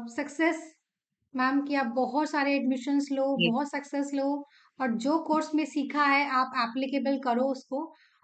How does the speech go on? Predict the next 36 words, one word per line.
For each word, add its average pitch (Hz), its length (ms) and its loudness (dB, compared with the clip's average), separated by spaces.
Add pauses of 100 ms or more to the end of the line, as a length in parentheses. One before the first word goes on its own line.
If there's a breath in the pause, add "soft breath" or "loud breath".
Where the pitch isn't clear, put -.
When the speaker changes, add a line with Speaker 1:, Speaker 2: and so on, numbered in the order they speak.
(160)
Speaker 1:
और 240 260 2
Speaker 2:
यस। 240 80 -6 (1080)
Speaker 1:
अभी 196 240 8
आप 349 140 8
जो 349 120 4
query 320 400 6
ले 349 180 6
रहे 339 80 2
हो 359 80 4
उसमें 359 220 -2
कितना 339 280 0
confidence 269 580 0
आ 220 100 0
रहा 208 100 -2
है? 220 100 -4
अभी 233 180 -2
query 240 400 0
के 269 80 0
लिए 262 120 0
कोई 262 160 0
आया 226 240 2
है, 233 420 0 (520)
कितना 285 300 0
confidence 285 600 -2
पे 294 80 0
आप 262 200 2
उसको 262 240 -2
deal 240 240 2
कर 240 140 -4
पा 214 160 -4
रहे 190 140 -4
हैं? 190 140 -8 (2500)
Speaker 2:
Yes, 262 160 6
ma'am, 254 180 10
some 247 320 8
questions 254 600 8